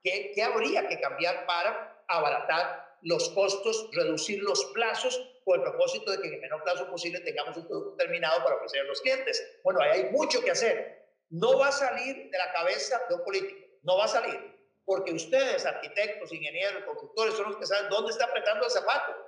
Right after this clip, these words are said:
Y ustedes pueden, revisando revistas especializadas, ver cuáles son las mejores prácticas que existen en esa materia a nivel,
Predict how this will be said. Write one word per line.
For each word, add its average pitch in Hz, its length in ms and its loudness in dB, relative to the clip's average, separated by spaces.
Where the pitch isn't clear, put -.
Y 202 120 2
ustedes 220 400 4
pueden, 226 460 0
revisando 214 480 -2
revistas 214 300 -2
especializadas, 220 680 -2
ver - 340 -12
cuáles 220 220 4
son 226 80 2
las 226 100 2
mejores 208 300 -2
prácticas - 500 -4
que 170 100 -4
existen 175 440 -4
en 156 60 -4
esa 214 180 -2
materia 233 600 -2
a 175 200 -2
nivel, - 540 -2